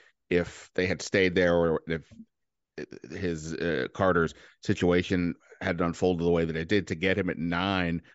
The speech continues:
Hypothetically, this would be, like, the greatest win-win trade, <laughs> uh, almost, like, I can remember, but that's a whole other topic for another day.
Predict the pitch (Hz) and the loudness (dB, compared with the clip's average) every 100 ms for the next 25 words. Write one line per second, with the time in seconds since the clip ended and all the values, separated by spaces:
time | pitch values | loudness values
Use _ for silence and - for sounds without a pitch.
0 | - 92 85 101 92 87 87 98 87 87 | -4 -2 0 2 2 2 0 0 0 2
1 | 85 80 87 90 87 87 82 87 90 85 | 0 -2 0 0 0 -4 -6 -4 -2 0
2 | 87 82 95 90 85 82 - - _ - | -2 -2 0 0 2 0 -4 -20 _ -10
3 | 131 _ _ _ - - - 120 120 113 | -10 _ _ _ -10 -10 -4 2 4 6
4 | 110 101 - _ 98 117 113 110 107 98 | 4 2 -4 _ 2 4 4 4 0 2
5 | 104 110 104 95 117 123 104 101 95 - | 0 2 0 2 0 2 0 0 -2 -4
6 | - - 95 98 95 87 95 90 107 92 | -20 -12 -4 0 2 2 0 -4 -2 -2
7 | 90 - 90 87 87 78 78 | -2 -2 0 0 -2 -2 -4